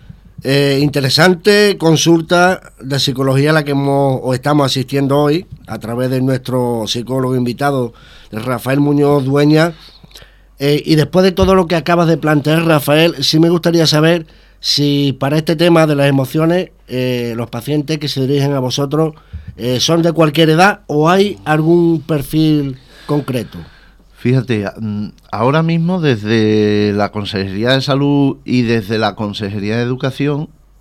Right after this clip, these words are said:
Speaker 2: se está trabajando mucho este tema en muchos sitios, ¿no?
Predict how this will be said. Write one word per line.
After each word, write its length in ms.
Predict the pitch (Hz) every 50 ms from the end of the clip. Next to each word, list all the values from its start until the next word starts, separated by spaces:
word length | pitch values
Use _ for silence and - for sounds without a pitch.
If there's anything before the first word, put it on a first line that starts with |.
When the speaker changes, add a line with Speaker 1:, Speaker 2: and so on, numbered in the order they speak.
| _ _ _ _ _ _ _ -
Speaker 2:
se 160 | - - 120
está 240 | 110 - - 123 131
trabajando 480 | 135 139 139 139 131 139 135 139 135
mucho 320 | 135 131 127 127 - - 131
este 180 | 127 - 127
tema 440 | 120 117 123 131 135 143 147 170 - - _ -
en 160 | - 113 104
muchos 720 | 107 107 110 117 123 123 127 - - 127 113 104 - -
sitios, 460 | - 110 101 92 - - 90 85 82
¿no? 260 | 80 92 117 - -